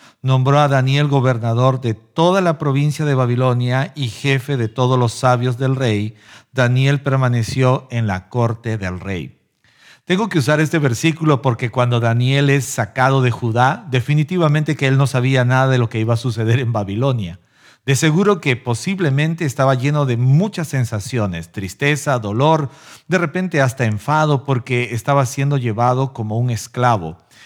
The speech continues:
Él, sus amigos y varias familias nobles que el rey Nabucodonosor había ordenado que puedan llevarlo hacia Babilonia.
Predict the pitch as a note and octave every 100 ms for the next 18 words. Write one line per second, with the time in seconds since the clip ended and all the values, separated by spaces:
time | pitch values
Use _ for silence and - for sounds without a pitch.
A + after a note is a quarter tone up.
0 | _ - D3+ D#3 D#3+ - C3 A#2+ A2+ D3
1 | D#3 E3 E3 E3 C3 A2+ B2 B2+ C3 -
2 | A2+ A#2+ B2 A2 A#2+ C3 B2 A#2+ A#2+ -
3 | - _ - C#3 C#3 C#3+ - A#2+ A2+ G#2+
4 | B2+ D3 D3+ D#3 C#3+ C3 A#2 A2+ G#2+ B2
5 | A#2+ - A2 A2 B2 B2+ A#2+ G#2+ A2+ A#2
6 | A#2 A#2 - - _ A#2+ - A#2+ A#2+ A#2+
7 | G#2+ G#2+ A2 A2 A2 - A#2 A2+ - A2+
8 | G#2+ G2+ G#2+ C#3+ A#2+ E2+